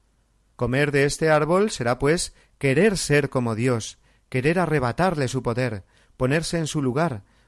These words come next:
para sobreescribir sobre la ley establecida por el Creador en el mundo creado las propias leyes que el hombre determine. El hombre goza de una libertad inmensa para ir forjando su vida.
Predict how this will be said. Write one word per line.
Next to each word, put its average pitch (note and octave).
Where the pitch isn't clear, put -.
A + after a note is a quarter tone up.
para A#2+
sobreescribir B2+
sobre B2
la A#2
ley E3
establecida C3
por D3+
el C#3+
Creador C3
en A#2
el A2+
mundo C#3
creado D3+
las A2
propias F3
leyes C#3
que B2
el A#2+
hombre B2+
determine. A2
El A2+
hombre C3+
goza D3
de D3
una D3+
libertad D3+
inmensa D3+
para A#2
ir B2
forjando C3
su B2
vida. A#2+